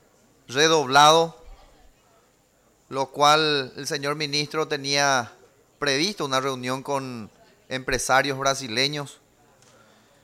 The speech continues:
Fui sorteado y con gusto, la semana pasada estuve por el vecino país, Brasil, y hemos dialogado con el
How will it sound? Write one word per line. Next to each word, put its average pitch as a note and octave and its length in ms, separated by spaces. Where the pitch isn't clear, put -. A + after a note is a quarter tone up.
Fui C#3+ 220
sorteado D#3 800
y D3 120
con C#3 260
gusto, E3 600
la C#3+ 120
semana C#3+ 380
pasada D3 360
estuve D3 320
por D3 180
el D3 80
vecino C#3+ 400
país, C3+ 460
Brasil, C#3+ 580
y C#3 160
hemos D#3+ 500
dialogado E3+ 800
con C#3 180
el C3 480